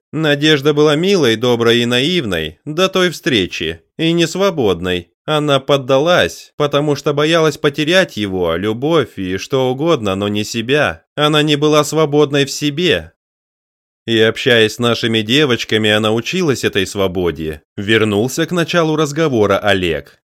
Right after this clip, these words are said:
«Но ты сам сказал, её зона комфорта, её мирок по-прежнему похож на тот, что был до Георга».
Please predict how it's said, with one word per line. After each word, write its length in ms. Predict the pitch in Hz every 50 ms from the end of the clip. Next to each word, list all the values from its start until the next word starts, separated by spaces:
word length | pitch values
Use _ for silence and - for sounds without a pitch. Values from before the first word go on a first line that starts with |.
| _ _ -
«Но 480 | 120 123 123 120 117 117 113 107 104
ты 300 | 104 - 123 120 113 110
сам 300 | - - 139 147 165 175
сказал, 640 | 156 - 170 147 120 107 110 98 85 78 73 73 -
её 320 | - 117 123 127 127 131 131
зона 300 | 113 123 131 131 131 123
комфорта, 800 | - 131 127 120 - 151 160 175 151 143 - 101 87 78 82 -
её 300 | 110 110 113 117 120 120
мирок 460 | 120 117 117 113 120 151 165 147 -
по-прежнему 600 | - 113 104 - 117 113 113 107 107 110 110 107
похож 400 | 101 - 110 107 - 127 117 110
на 140 | - 117 113
тот, 200 | 110 - 143 147
что 200 | 147 - 151 135
был 160 | 120 131 127
до 160 | 120 120 127 123
Георга». 680 | 131 151 160 170 143 101 92 87 85 78 76 76 -